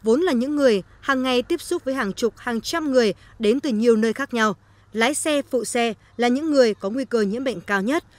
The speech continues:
cũng như là nguồn lây nhiễm covid mười chín. Do vậy, đây là những người cần tuân thủ nghiêm túc các nguyên tắc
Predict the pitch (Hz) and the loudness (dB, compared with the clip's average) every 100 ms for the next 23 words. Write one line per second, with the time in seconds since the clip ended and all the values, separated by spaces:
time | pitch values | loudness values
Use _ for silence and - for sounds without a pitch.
0 | - 254 311 330 320 226 175 175 180 160 | -6 -2 0 2 0 -2 -4 -4 -4 -2
1 | 185 185 233 - 202 294 202 151 185 240 | -2 -4 -6 -6 -6 -4 -6 -2 0 0
2 | 381 - - - 285 269 214 - - 233 | -2 -10 -18 -6 -2 0 0 -2 -4 0
3 | 240 214 240 320 294 233 - 269 269 330 | 2 2 0 2 4 2 2 -2 -2 -4
4 | - 269 160 226 294 - 349 - 190 190 | -2 -2 0 -2 -2 -2 -4 -4 -6 -6
5 | 170 185 | -2 -4